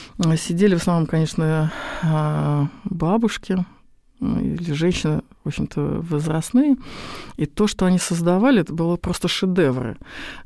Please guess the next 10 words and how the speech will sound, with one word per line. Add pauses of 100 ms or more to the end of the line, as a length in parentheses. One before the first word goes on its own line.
(100)
Они
это,
<laughs>
мне
кажется,
до
конца
не
осознавали. (540)
А,